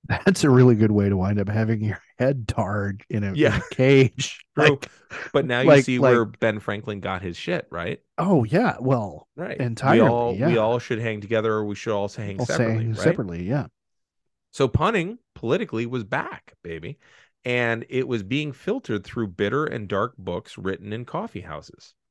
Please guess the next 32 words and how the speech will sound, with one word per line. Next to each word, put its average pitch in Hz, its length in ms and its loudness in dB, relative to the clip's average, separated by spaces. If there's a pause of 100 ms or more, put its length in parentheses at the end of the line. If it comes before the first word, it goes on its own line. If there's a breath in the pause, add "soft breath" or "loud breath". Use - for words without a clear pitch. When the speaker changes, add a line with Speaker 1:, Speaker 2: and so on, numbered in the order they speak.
(500)
Speaker 2:
And 117 120 -4
of 110 80 -4
course, 117 420 -2
this 92 180 -6
stirred 98 360 -6
the - 60 -20
temperaments 90 580 -8
of 76 80 -16
the 78 80 -16
king, 87 360 -12
worried 80 340 -8
that 82 120 -8
another 82 260 -10
rebellion 80 520 -12
was 78 120 -14
brewing. 90 600 -8
But 98 180 -6
Charles 92 420 -4
the - 80 -20
Second's 90 440 -8
efforts - 460 -8
to 90 100 -10
mean 95 260 -8
mug 90 240 -6
the 95 80 -18
coffee 127 400 -8
houses 85 480 -14
by 80 180 -8
outlawing 87 420 -4
coffee, 87 420 -6
chocolate, 87 500 -10
sherbet, 87 400 -6